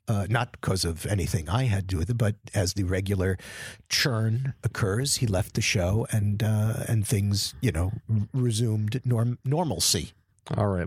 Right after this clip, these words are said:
Speaker 2: I want to get to a bunch of different things here, a little word association. I'm gonna mention some names to you.
Speaker 1: Oh, God.
Speaker 2: And I want you to just tell me a story or a little something.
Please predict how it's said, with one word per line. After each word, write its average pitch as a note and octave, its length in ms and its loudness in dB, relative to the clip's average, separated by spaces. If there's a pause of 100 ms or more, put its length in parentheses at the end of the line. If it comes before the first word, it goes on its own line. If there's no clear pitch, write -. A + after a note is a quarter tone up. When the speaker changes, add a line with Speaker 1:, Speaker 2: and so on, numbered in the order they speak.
Speaker 2:
I F2+ 60 -2
want F#2 300 0
to F2+ 200 -2
get G#2 220 0
to G2 140 -2
a - 20 -2
bunch F2+ 300 -2
of F#2 80 -4
different F#2 340 -4
things F#2+ 340 -2
here, F#2 200 0
a F2+ 40 0
little F#2 220 -2
word F#2 240 0
association. F#2 680 -2
I'm F2+ 60 0
gonna F2+ 100 0
mention G2 400 0
some F#2+ 240 0
names G2 360 0
to - 120 -6
you. F#2 340 0
Speaker 1:
Oh, A#2 220 2
God. E2 280 -2
Speaker 2:
And G2 120 0
I F#2 60 0
want G2 260 0
you G2 80 0
to F#2+ 100 0
just F#2+ 260 -4
tell G2 280 -2
me F#2+ 160 0
a F2+ 60 -2
story G2 520 -2
or F2 60 0
a F2+ 60 0
little F#2+ 200 -2
something. F#2+ 480 -4